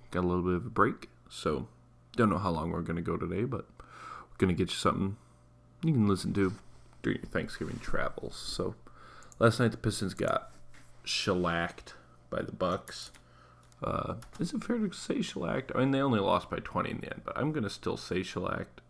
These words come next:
just because, I mean, I said this in my recap, but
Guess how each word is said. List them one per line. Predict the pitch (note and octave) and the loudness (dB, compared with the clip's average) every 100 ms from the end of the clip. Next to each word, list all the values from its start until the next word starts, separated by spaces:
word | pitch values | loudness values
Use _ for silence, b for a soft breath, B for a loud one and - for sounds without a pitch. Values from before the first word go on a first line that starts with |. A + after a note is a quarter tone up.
| - | -12
just | - G#2+ - | -4 -2 -2
because, | F#2+ - F#2+ F2 - - - - - - - - - - - - - - - | -4 2 2 2 -4 -18 -20 -20 -20 -20 -20 -20 -20 -20 -20 -20 -20 -6 4
I | |
mean, | B2 F#2+ | 4 4
I | |
said | F2+ A#2 | 0 0
this | F#2 - | -2 -4
in | |
my | D#2 C#2+ | -4 -4
recap, | F2+ E2+ - - - - | -6 -8 -8 -8 -8 -10
but | - - | -10 -10